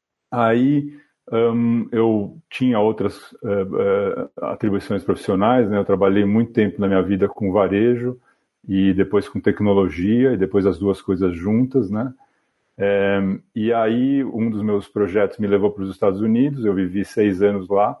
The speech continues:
hum, trabalhando com tecnologia,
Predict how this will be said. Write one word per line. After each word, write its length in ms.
hum, 640
trabalhando 380
com 200
tecnologia, 960